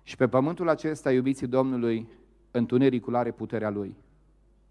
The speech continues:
Vestea pe care o avem este că în el era lumina și lumina era viața oamenilor.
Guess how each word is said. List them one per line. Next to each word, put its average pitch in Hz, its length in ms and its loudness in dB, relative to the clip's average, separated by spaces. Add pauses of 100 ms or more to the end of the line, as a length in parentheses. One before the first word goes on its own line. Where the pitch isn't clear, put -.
(420)
Vestea 170 500 2
pe 156 120 0
care 143 200 2
o 143 40 6
avem 143 480 2
este 131 300 -4
că 131 140 -2
în 123 100 2
el 135 200 2
era 131 200 2
lumina 123 580 -2 (200)
și - 180 -6
lumina 131 340 2
era 123 200 4
viața 123 420 0
oamenilor. 110 560 0